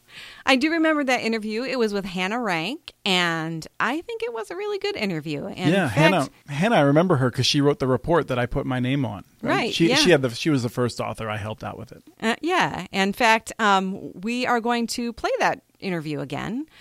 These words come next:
Speaker 1: but we decided that since this audience is a little different than the Community Broadband Bits podcast,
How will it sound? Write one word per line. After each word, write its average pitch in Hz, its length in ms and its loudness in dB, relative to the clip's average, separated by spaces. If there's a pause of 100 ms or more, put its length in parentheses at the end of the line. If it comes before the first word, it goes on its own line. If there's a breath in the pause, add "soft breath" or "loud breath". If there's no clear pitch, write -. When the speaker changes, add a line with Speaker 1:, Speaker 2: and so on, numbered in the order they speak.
(180 loud breath)
Speaker 1:
but 220 120 -2
we 294 120 2
decided 208 560 4
that 151 340 2
since - 300 -4
this 370 220 -2
audience 165 440 2
is 180 100 -8
a 180 60 -4
little 233 220 -4
different 196 540 -4
than 175 160 -2
the 160 60 -4
Community 160 440 -4
Broadband 160 540 -2
Bits - 200 -2
podcast, 151 800 -2